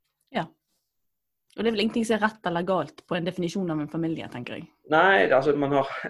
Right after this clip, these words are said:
Speaker 2: av og til satt ned noen sånne der, eh, utvalg eller komiteer eller faggrupper som liksom skal definere hva er en familie, og det har stort sett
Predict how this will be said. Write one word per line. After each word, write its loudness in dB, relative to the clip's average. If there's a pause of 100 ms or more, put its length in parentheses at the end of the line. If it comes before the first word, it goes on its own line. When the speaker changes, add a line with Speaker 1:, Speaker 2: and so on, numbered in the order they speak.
(160)
Speaker 2:
av 8
og 4
til -4
satt -2
ned 2
noen -4
sånne 0
der, 4
eh, -10 (240)
utvalg 4
eller 4
komiteer 2
eller 4
faggrupper 4
som -4
liksom -6
skal -4
definere 0
hva 2
er 0
en -8
familie, 0
og 2
det 2
har 0
stort -10
sett 0